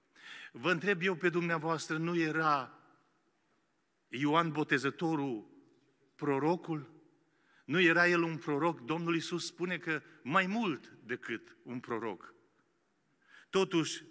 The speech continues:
a ales Ioan Botezătorul să fie doar atât, un glas care strigă.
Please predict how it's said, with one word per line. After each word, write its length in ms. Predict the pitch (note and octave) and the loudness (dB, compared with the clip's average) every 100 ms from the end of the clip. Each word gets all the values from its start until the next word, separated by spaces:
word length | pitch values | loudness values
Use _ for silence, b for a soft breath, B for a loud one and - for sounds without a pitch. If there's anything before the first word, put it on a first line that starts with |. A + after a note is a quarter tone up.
| - | -6
a 180 | - D3 | 4 6
ales 560 | D#3 F#3 F#3 A#2+ - - - - | 6 4 0 -2 -8 -14 -20 -8
Ioan 380 | C3 A#2+ D3+ C3+ | -6 -4 -4 -6
Botezătorul 840 | C3 C3 A2 A#2 D#3 C#3+ B2 B B B B B | -8 -8 -8 -8 -6 -8 -10 B B B B B
să 260 | - C#3 | -10 -6
fie 420 | B2 F3 E3+ C#3+ D3 | -6 -4 -2 -2 -6
doar 380 | - G2+ C#3+ | -12 -6 -4
atât, 500 | B2 - A#2 - - _ _ _ _ | -4 -10 -12 -14 -20 _ _ _ _
un 260 | A#2+ A#2+ | -8 -8
glas 580 | A2 C#3+ D3 - - - _ _ _ _ _ - | -8 -10 -10 -12 -14 -16 _ _ _ _ _ -12
care 200 | A#2+ A#2 | -10 -8
strigă. 500 | - - G#2+ F#2 | -10 -6 -8 -8